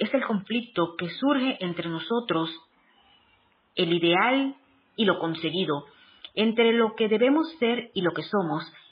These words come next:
entre nuestros anhelos y nuestras abstinencias,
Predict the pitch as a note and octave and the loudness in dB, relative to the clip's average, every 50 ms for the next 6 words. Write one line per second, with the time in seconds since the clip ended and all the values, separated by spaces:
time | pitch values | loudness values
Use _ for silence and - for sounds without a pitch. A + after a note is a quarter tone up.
0 | _ _ _ - F3 E3+ E3+ E3 E3+ E3 E3+ E3+ E3 E3 E3 E3 E3 - - D#3 | _ _ _ -4 -2 -2 -2 -2 -2 -2 -2 0 0 0 -2 -2 -4 -6 -6 -8
1 | E3 D#3+ - - E3 E3 E3 E3 E3+ G3+ G#3+ - A#3 F3+ D3+ D3+ E3 - - - | -8 -8 -6 -6 -4 -2 -2 -2 -2 -2 -2 -2 -4 -4 -4 -4 -6 -4 -4 -4
2 | D#3 - - - _ _ _ _ _ _ - A#3+ - - - - - - F3 E3+ | -4 -4 -8 -16 _ _ _ _ _ _ -4 -4 -4 -4 -10 -12 -8 -4 -2 0
3 | E3+ E3 E3 E3 D#3+ - - D#3+ D#3 D3+ D#3 | 0 0 0 -2 -4 -6 -8 -8 -8 -8 -8